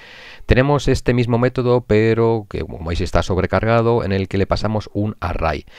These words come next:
de tal forma que él va a llenar el ra-, el, todo el array si es posible, y no, también, eh, nos va a devolver un menos uno en caso de que llegue al final del fichero. Y por último tenemos la versión más completa, en la que tiene tres parámetros,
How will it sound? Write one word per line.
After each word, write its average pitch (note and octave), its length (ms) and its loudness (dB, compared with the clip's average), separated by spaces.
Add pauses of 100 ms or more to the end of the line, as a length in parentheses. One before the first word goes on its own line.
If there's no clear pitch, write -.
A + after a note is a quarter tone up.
(240)
de F2+ 160 -2
tal G#2 140 2
forma A2 320 0
que F2+ 140 2
él F#2+ 140 2
va F2+ 40 2
a F2+ 40 0
llenar F2 280 0
el F2 100 0
ra-, - 240 -2
el, F2 220 -2
todo G2 220 0
el F2+ 60 2
array A#2+ 280 0
si - 100 -4
es G#2 100 -4
posible, B2+ 560 -4
y G2+ 80 -4
no, D#2+ 140 -4
también, E2+ 480 -6
eh, D#2+ 280 -4
nos D#2+ 260 -6
va E2 160 0
a E2+ 40 0
devolver E2+ 360 0
un E2+ 80 -4
menos D#2+ 260 -8
uno F#2+ 140 -4
en G#2+ 80 -6
caso - 220 -6
de D2 60 -6
que D2 120 -8
llegue D2+ 160 -8
al - 60 -8
final - 200 -12
del - 120 -12
fichero. - 320 -6 (720)
Y D#3 140 2
por C#3+ 140 4
último C#3 360 0
tenemos G#2+ 260 0
la F#2 80 2
versión E2+ 280 -2
más F#2 200 0
completa, D2 500 -4
en D2+ 100 -6
la D#2+ 60 -4
que D#2+ 120 -6
tiene F2 200 -2
tres - 280 -2
parámetros, A2+ 720 0